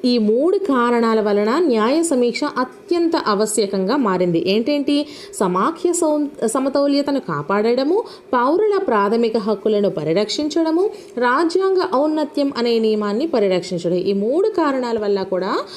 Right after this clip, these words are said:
న్యాయ సమీక్ష అత్యంత ఆవశ్యకంగా మారింది. నెక్స్ట్ క్వశ్చన్, ట్వెల్త్ క్వశ్చన్ అండి. ఆర్టికల్ వన్ థర్టీ ఫోర్ ఏను ఏ రాజ్యాంగ సవరణ ద్వారా చేర్చారు?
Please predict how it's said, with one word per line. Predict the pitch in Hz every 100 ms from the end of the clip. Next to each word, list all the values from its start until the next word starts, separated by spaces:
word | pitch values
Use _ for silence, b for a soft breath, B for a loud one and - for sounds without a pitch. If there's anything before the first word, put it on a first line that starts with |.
| B B
న్యాయ | 208 208 262
సమీక్ష | 262 196 180 240
అత్యంత | 311 - - 349 339
ఆవశ్యకంగా | 254 190 185 196 185 175 202
మారింది. | 403 262 165 160 151 151
నెక్స్ట్ | 214 214 - -
క్వశ్చన్, | 165 156 - 269 - B B B -
ట్వెల్త్ | 190 170 170
క్వశ్చన్ | 220 240 233 254
అండి. | 233 233 311 403 B B
ఆర్టికల్ | 247 330 - 339 339 330
వన్ | 277 339 359
థర్టీ | 349 285 294 294
ఫోర్ | 294 262 254 254
ఏను | 196 202 196 190 190 226 240 B B
ఏ | 269 294 440
రాజ్యాంగ | 381 285 262 262 247 247
సవరణ | 247 202 190 196 190
ద్వారా | 175 170 170 262
చేర్చారు? | 330 320 294 - 262 214 185 -